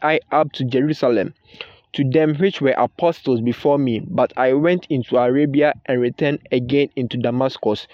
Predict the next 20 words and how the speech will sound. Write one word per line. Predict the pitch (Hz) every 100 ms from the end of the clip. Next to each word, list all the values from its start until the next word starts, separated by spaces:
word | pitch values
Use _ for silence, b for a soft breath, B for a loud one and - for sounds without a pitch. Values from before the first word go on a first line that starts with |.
| B B B B
Ephesians | 127 165 180 180 165
chapter | 135 - 123 135 _ _ _ _ _ _ _ -
three, | 156 165
verse | 131 127
two | - 165
to | - 139
nineteen | 139 135 123 131 127
reads, | 131 117 - _ -
"If | 262 277
ye | 160
have | 156 139 139
heard | 185 190 -
of | 147
the | 127 131
dispensation | 131 - 135 131 - 190 196 135
of | 127
the | 123
grace | 123 143 170 -
of | 123 120
God, | 147 117 101